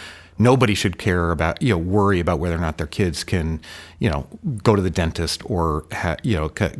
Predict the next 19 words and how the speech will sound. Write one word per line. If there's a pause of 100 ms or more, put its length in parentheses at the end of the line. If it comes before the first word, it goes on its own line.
go
see
a
doctor. (680)
Um,
you
know, (320)
that (300)
we
have (100)
outstanding
maternity
and
paternity
benefits.
You
know,
like, (160)
every,